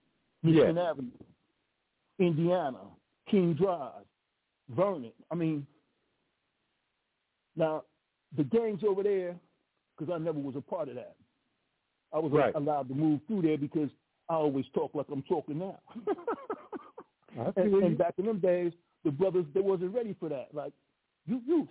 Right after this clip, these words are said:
Speaker 1: some kind of, re-, no, I'm not a revolutionary. I just pay attention to what's going on. I remember when they
Speaker 2: Yeah.
Speaker 1: flooded our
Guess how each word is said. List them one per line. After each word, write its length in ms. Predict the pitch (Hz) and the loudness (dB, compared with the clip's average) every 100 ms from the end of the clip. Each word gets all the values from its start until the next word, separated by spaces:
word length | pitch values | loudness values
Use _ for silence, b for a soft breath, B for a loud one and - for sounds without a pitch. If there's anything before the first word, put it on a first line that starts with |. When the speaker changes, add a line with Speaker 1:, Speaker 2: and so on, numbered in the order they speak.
| - | -4
Speaker 1:
some 140 | 214 | -6
kind 180 | 226 240 | -4 -2
of, 60 | |
re-, 60 | 226 214 | -2 -4
no, 120 | 185 | -4
I'm 120 | 170 | -2
not 140 | 190 165 | -2 -2
a 20 | |
revolutionary. 640 | 165 165 180 196 156 139 | -2 -2 -4 -6 -6 -6
I 40 | 143 | -6
just 220 | 135 - | -12 -10
pay 120 | 151 | -8
attention 460 | 135 - 208 - 90 - _ _ _ _ _ _ - | -8 -6 -8 -8 -18 -20 _ _ _ _ _ _ -4
to 60 | 143 | 0
what's 200 | 147 - | 2 2
going 260 | 139 139 | 0 2
on. 240 | 170 165 117 b b - | 0 -2 -6 b b 0
I 60 | |
remember 300 | 208 170 160 | 2 4 4
when 100 | 160 | 4
they 80 | 160 | 4
Speaker 2:
Yeah. 140 | 156 151 | 4 4
Speaker 1:
flooded 160 | 185 | 4
our 180 | 175 175 | 4 0